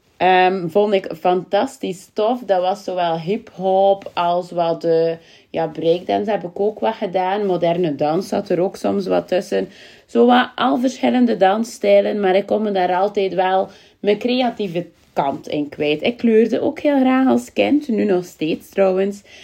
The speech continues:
Ehm, ik ging ook iedere week skileren. Ook iets wat ik super tof vond. En nu ook eigenlijk wel nog altijd. Eh, maar de grootste, allergrootste tijd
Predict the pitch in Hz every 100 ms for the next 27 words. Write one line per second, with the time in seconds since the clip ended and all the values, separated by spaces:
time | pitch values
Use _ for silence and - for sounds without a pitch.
0 | - - 202 220 220 208 - _ - -
1 | 247 254 247 247 254 233 226 220 220 -
2 | - 294 311 330 359 539 - _ _ _
3 | _ _ _ _ - 190 220 202 208 196
4 | 190 220 190 180 - 196 - 196 196 202
5 | - 240 262 240 - 220 - 240 233 240
6 | 214 196 202 190 190 170 170 170 165 165
7 | - _ - - - _ - 208 208 214
8 | 208 208 214 220 - 202 175 220 330 -
9 | - - - 247 240 226 - - 175 175
10 | 175